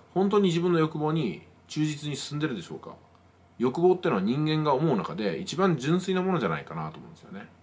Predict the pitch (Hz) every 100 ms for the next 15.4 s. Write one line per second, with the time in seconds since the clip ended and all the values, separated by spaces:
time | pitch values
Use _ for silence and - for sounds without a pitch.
0 | _ _ _ _ _ _ - - _ 113
1 | 117 165 170 175 175 - - - - -
2 | _ _ - 160 170 175 175 147 85 82
3 | 151 180 185 - 85 - - - - 170
4 | 190 175 - 170 196 139 127 110 - -
5 | - - _ _ - - 135 135 123 95
6 | 101 117 95 78 - 104 131 - _ _
7 | _ _ _ - 131 113 95 98 90 98
8 | 107 101 - - - - - - 123 110
9 | 101 78 76 98 82 - _ _ _ _
10 | - 160 214 165 123 110 107 - 104 175
11 | 113 95 - 95 80 - - 127 110 78
12 | - - - - - - - - 107 165
13 | 123 87 95 123 147 160 113 76 - -
14 | - - 151 175 170 - 165 175 - 156
15 | 139 - -